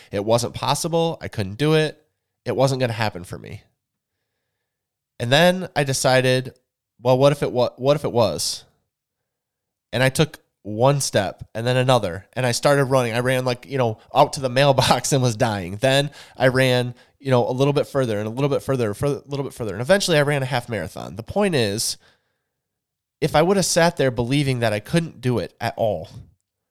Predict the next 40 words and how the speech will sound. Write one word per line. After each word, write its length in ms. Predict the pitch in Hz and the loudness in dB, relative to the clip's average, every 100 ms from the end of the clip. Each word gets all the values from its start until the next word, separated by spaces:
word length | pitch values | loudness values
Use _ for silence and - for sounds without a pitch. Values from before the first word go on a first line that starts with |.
| _ _ _ _ _ _ | _ _ _ _ _ _
then 140 | 151 | 2
I 60 | 156 | 4
would 120 | 160 | 4
have 140 | 165 | 2
continued 720 | - 127 - - 208 185 147 120 | -2 -10 -6 -2 -2 0 -4 -4
to 80 | 120 | -4
sit 340 | - 139 - | -2 -2 -2
there. 360 | 104 90 - - _ _ _ _ _ - | -6 -6 -8 -14 _ _ _ _ _ -6
And 160 | 139 | -2
the 80 | 127 | -2
longer 540 | 110 120 170 196 170 | 0 4 4 4 2
I 100 | 127 | 0
sat 360 | 120 - 113 110 | 0 0 -2 -2
there, 360 | 113 110 107 - _ _ _ | -2 -2 -2 -6 _ _ _
the 100 | 127 | -2
longer 600 | 113 110 120 156 170 147 | 0 0 6 6 6 4
that 200 | 135 110 | 2 0
belief 640 | 120 113 131 113 - - - - _ | -2 -4 -4 -4 -6 -12 -16 -20 _
was 240 | - 127 123 | -2 0 0
instilled 600 | 107 - - - 143 147 | -2 -2 -2 2 2 2
in 120 | 147 | -2
me 300 | 151 151 156 | -2 -4 -6
and 180 | 117 113 - | -8 -10 -4
anchoring 440 | 135 135 123 117 | -4 -2 -6 -6
me 200 | 110 104 | -6 -6
exactly 960 | - 104 95 95 117 131 139 127 127 - | -8 -10 -6 0 2 2 -2 -2 -2 -6
where 440 | 113 113 110 104 - _ | 0 2 2 -2 -8 _
I 120 | 107 | -4
was. 540 | 101 82 73 - - - _ _ _ _ _ _ _ _ _ _ _ _ _ _ _ _ _ - | -2 -2 -2 -4 -6 -8 _ _ _ _ _ _ _ _ _ _ _ _ _ _ _ _ _ -10
And 100 | 107 | -6
so 80 | 117 | -2
sometimes 580 | - 170 190 151 120 123 | 2 2 2 0 0 0
you 80 | |
have 140 | 131 123 | 0 0
to 60 | |
hit 180 | 131 139 | -2 -2
the 60 | 120 | 0
bottom 540 | 113 170 156 123 123 | 2 4 4 2 0
to 140 | - 123 | -4 0
know 480 | 151 151 117 117 | 4 6 4 0